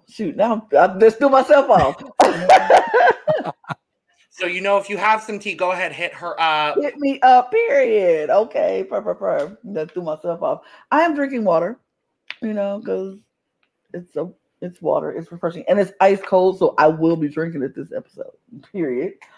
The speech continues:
Speaker 1: Um, but I'm not drinking it out of my cup mug because my cup mug needs to be washed, and I'm gonna wash it
Speaker 2: Mm.
Speaker 1: today. So, but you can get you a cup mug because, as you see, Logan, myself, and David, we all have cup mugs,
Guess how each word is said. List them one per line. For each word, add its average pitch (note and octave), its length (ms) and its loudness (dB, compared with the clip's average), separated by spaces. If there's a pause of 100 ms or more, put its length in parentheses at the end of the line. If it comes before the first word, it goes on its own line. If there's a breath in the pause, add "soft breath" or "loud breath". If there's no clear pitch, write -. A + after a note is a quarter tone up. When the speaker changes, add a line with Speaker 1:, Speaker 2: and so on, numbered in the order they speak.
(340 soft breath)
Speaker 1:
Um, F#3 400 2 (200)
but F#3+ 160 6
I'm F3 80 4
not F#3 180 0
drinking F3 240 -2
it D#3+ 60 2
out D#3 80 2
of D#3 80 -4
my D3 100 -6
cup - 240 -8
mug D3+ 220 -6
because D3 340 -10
my F#3 160 -8
cup B3 220 -6
mug G3+ 180 -6
needs F3+ 160 -12
to F#3 60 -16
be F3+ 80 -8
washed, - 420 -8
and A3 100 -12
I'm G#3 80 -8
gonna G3+ 140 -8
wash G3 240 -8
it G3 120 -20
Speaker 2:
Mm. - 40 -20
Speaker 1:
today. - 240 -12 (540 soft breath)
So, D#3+ 400 0
but E3+ 340 2 (240)
you B3 260 4
can D#4+ 160 0
get G3 280 0
you D4+ 180 2
a G3 80 0
cup F3 220 0
mug D3+ 180 -4
because, D#3+ 240 -4
as C#3 220 2
you C3 80 -12
see, D3 340 -14 (100)
Logan, C3+ 380 -6
myself, B2+ 480 -4
and F3 240 -8
David, C#3+ 380 -6
we A3+ 220 -6
all E3+ 260 -2
have D#3 400 -6 (440 soft breath)
cup - 240 -2
mugs, - 520 -2